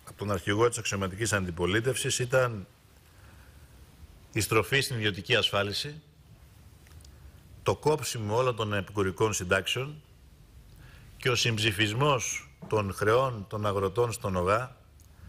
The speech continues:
με αυτά που παίρνουν από τις επιδοτήσεις. Μα αυτές ακριβώς είναι οι προτάσεις που παλεύουμε να αποφύγουμε.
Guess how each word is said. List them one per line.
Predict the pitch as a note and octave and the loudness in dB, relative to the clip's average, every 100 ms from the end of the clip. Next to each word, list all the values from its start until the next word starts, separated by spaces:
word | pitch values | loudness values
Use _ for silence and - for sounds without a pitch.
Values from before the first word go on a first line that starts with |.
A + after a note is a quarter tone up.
| - - - - - | -20 -20 -20 -20 -2
με | A2 | 2
αυτά | G2 - B2+ A#2 | 2 2 0 0
που | G#2+ | -6
παίρνουν | F2+ A2 A2 A2+ | 0 2 2 -2
από | A2 G#2 | -4 -4
τις | F2+ | -6
επιδοτήσεις. | F#2 F2+ F2+ F2 E2 - - - - - - - - - - - - - - - - - | -6 -4 -4 -4 -4 -4 -6 -8 -16 -20 -20 -20 -20 -20 -20 -20 -20 -20 -20 -20 -20 -8
Μα | - B2+ | 0 2
αυτές | A#2+ F#3+ F#3+ - | 2 0 0 0
ακριβώς | D3 A#2+ B2 C#3 F#3 - | -4 -2 -2 0 0 0
είναι | E3+ F3 D#3+ | 0 2 2
οι | C3 G#2+ D#2 - - - - - - | 0 -2 -4 -12 -20 -20 -20 -20 -2
προτάσεις | A2 G#2 C3 C#3 C#3 F#3 F#3 - - - - - - - - - - | 2 2 2 2 0 -4 -6 -10 -12 -18 -20 -20 -20 -20 -20 -20 -20
που | - B2+ A2+ | -4 0 0
παλεύουμε | - A2 A#2 C#3 D#3 F3 F#3 F#3 D#3+ | 2 2 4 2 0 -4 -4 -6 -4
να | D3 | -2
αποφύγουμε. | C#3+ D3 G#3+ G#3 G2 C#2+ | -2 -4 -2 -2 -4 -8